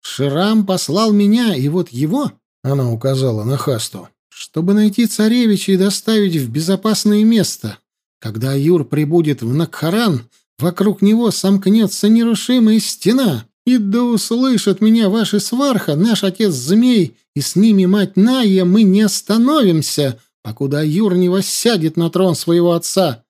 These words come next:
Такова клятва Саарсана, и она должна быть выполнена. Если Аюр зачем-то пожелает, чтобы ты его сопровождал, что ж, мы будем кормить тебя по дороге. Тебе дадут тёплый плащ и коня.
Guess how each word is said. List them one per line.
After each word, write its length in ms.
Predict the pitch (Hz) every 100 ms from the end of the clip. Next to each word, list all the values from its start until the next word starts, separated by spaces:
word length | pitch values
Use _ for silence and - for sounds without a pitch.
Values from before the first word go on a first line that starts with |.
| _ _ _ -
Такова 520 | 139 - 160 214 147 113
клятва 480 | 139 196 180 143 185
Саарсана, 880 | - 185 214 - - 254 180 120 113 _ -
и 60 | 127
она 180 | 151
должна 480 | 151 170 202 247 277
быть 220 | 156 143
выполнена. 800 | 117 117 226 190 143 143 123 104 - _ _ _
Если 380 | - 147 - 143
Аюр 320 | 160 185 139
зачем-то 480 | 156 - 180 147 135
пожелает, 520 | 165 180 196 175 135
чтобы 300 | - 156 165
ты 120 | 196
его 200 | 196 160
сопровождал, 880 | - 139 147 151 151 143 233 262 - - _
что 380 | - - - 277
ж, 240 | - - _ _ -
мы 180 | 139 254
будем 260 | 254 254
кормить 480 | 226 226 247 226 -
тебя 220 | 131 131
по 100 | 127
дороге. 540 | 135 147 147 117 107 - _ _ -
Тебе 260 | 127 147
дадут 360 | 156 151 165 -
тёплый 360 | 180 165 170
плащ 380 | 160 190 202 -
и 40 | 175
коня. 460 | 185 220 185 110